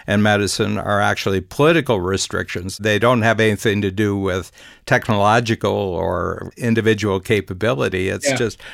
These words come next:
Speaker 2: It's actually one of the reasons why I say sustained resilience is one of the ingredients.
Speaker 1: Mm-hmm.
Speaker 2: Very few things can sustain themselves through government administration
Speaker 1: Mm-hmm.
Speaker 2: changes,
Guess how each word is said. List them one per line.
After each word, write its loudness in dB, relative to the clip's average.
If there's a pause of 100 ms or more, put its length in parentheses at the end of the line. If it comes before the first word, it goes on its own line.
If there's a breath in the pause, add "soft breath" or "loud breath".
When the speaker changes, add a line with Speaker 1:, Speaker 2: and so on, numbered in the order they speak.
(100)
Speaker 2:
It's 0
actually 6
one 4
of 4
the 4
reasons 4
why 8
I 8
say 2
sustained 0
resilience 4
is -2
one 0
of 4
the 0
ingredients. 2
Speaker 1:
Mm-hmm. -2
Speaker 2:
Very 4
few 2
things 2
can 2
sustain 2
themselves 4
through -2
government 4
administration 2
Speaker 1:
Mm-hmm. -2
Speaker 2:
changes, -2